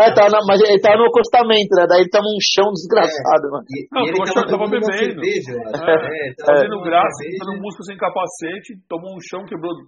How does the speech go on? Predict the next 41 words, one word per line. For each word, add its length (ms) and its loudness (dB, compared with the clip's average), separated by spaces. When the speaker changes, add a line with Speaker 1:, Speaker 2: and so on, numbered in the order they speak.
Speaker 3:
dez 240 -6
dentes 240 -12
da 160 -6
boca. 320 -12
Speaker 1:
É. 340 -8
Speaker 3:
É 20 -6
isso, 160 -10
não 400 -14
tá 160 -6
preparado, 480 -6
o 80 -20
piso 320 -8
não 80 -16
tá 140 -4
preparado, 580 -4
né, 160 -18
pra 80 -20
um 80 -20
negócio 240 -10
desse. 240 -16
Se 80 -18
a 60 -16
gente 100 -18
que 160 -14
anda 80 -16
de 140 -18
moto 240 -8
já 100 -10
vem 80 -10
de 80 -16
dificuldade, 480 -8
imagina 240 -18
o 80 -16
cara 140 -8
com 80 -16
um 60 -16
negócio 200 -14
monoroda, 720 -6
andando 480 -10
a 120 0
oitenta 320 -8